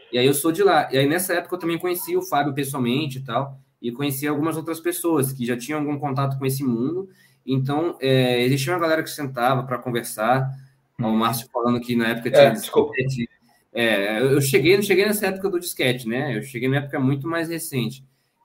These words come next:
Speaker 1: Pra escrever uma folha era horas, é, o T C, o T C P.
Speaker 2: Cara, e o medo de errar, né?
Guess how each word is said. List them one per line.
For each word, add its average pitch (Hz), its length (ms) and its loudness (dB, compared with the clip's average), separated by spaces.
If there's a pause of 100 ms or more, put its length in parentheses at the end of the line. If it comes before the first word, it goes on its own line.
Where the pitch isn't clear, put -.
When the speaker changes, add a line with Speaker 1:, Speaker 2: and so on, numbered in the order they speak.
Speaker 1:
Pra 107 80 -8
escrever 110 260 -4
uma 131 140 4
folha 131 240 2
era 139 200 4
horas, 113 640 2
é, 110 140 -2
o 101 60 -2
T 117 120 -6
C, 113 160 -6
o 98 100 -6
T 113 100 -8
C 107 60 -6
P. 127 60 8
Speaker 2:
Cara, 135 140 8
e 135 60 2
o 143 60 2
medo 151 300 8
de 135 100 6
errar, 131 320 8
né? 135 240 6